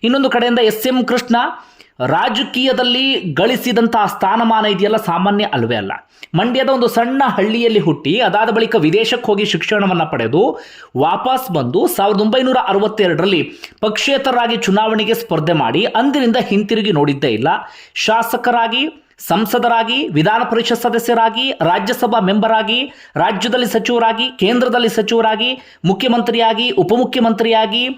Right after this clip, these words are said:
ಜೊತೆಗೆ ಸ್ಪೀಕರ್ ಆಗಿ, ರಾಜ್ಯಪಾಲರಾಗಿ, ಹೀಗೆ ರಾಜಕೀಯದಲ್ಲಿ ಯಾವ್ಯಾವ ಹುದ್ದೆಯನ್ನು ಅಲಂಕರಿಸೋಕೆ ಸಾಧ್ಯವೋ ಎಲ್ಲ ಹುದ್ದೆಯನ್ನು ಕೂಡ ಅಲಂಕರಿಸಿದ್ರು.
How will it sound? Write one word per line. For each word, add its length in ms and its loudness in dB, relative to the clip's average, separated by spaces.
ಜೊತೆಗೆ 360 0
ಸ್ಪೀಕರ್ 560 -2
ಆಗಿ, 320 -2
ರಾಜ್ಯಪಾಲರಾಗಿ, 1000 0
ಹೀಗೆ 260 0
ರಾಜಕೀಯದಲ್ಲಿ 600 0
ಯಾವ್ಯಾವ 340 0
ಹುದ್ದೆಯನ್ನು 400 0
ಅಲಂಕರಿಸೋಕೆ 600 0
ಸಾಧ್ಯವೋ 540 0
ಎಲ್ಲ 360 2
ಹುದ್ದೆಯನ್ನು 500 0
ಕೂಡ 200 0
ಅಲಂಕರಿಸಿದ್ರು. 1040 0